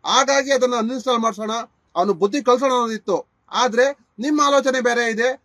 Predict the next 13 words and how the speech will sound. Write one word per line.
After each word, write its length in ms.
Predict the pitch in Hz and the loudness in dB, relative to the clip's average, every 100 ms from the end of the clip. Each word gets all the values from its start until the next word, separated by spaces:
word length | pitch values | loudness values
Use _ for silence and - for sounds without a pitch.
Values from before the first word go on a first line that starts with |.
| _ 170 | _ -4
ನಿಮ್ಮ 200 | 233 277 | 0 4
ಹೋರಾಟ 300 | 254 254 254 | 6 6 2
ಬೇರೆ 260 | 226 233 226 | -2 -2 -2
ಇದೆ 100 | 220 | -4
ಅಂದ್ರೆ 300 | 208 233 240 | -4 -6 -8
ಖಂಡಿತವಾಗಿ 540 | - 214 254 240 240 | -4 -4 -4 -6 -4
ನಮ್ಮ, 160 | 220 214 | -2 -2
ನಿಮ್ಮ 160 | 202 | -2
ಹೋರಾಟಕ್ಕೆ 420 | 196 208 220 202 175 | -2 -2 -4 -4 -2
ಗೌರವ, 380 | 220 214 185 - _ | -2 -2 -6 -12 _
ಹೋರಾಟಕ್ಕೆ 420 | 165 226 240 233 220 | -2 0 0 -2 -2
ಬೆಂಬಲ 320 | 180 226 262 | -2 0 2
ಕೊಡ್ತೀವಿ, 500 | 240 226 226 254 | 0 -4 -4 -4